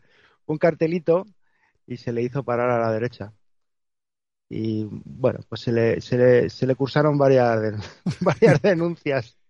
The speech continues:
por espabilado. Entonces, claro, como hoy en día no sabes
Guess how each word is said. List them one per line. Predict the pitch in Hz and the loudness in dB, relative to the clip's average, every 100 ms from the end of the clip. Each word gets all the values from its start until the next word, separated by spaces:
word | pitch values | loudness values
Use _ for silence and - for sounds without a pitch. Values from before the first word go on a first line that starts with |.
| - 127 123 131 - - | -10 -6 -6 -6 -8 0
por | 147 | 2
espabilado. | 143 - 135 135 127 113 - - - - - - - - _ | 2 2 2 2 0 -2 -10 -20 -20 -20 -20 -20 -20 -20 _
Entonces, | - - 131 147 | -14 0 0 0
claro, | - 139 117 - | -2 -2 -4 -8
como | 101 104 98 90 | -16 -12 -12 -14
hoy | 50 - 131 | -10 -4 -4
en | 135 | 2
día | 151 131 | 2 2
no | 123 | -2
sabes | 127 135 120 | -6 -6 -6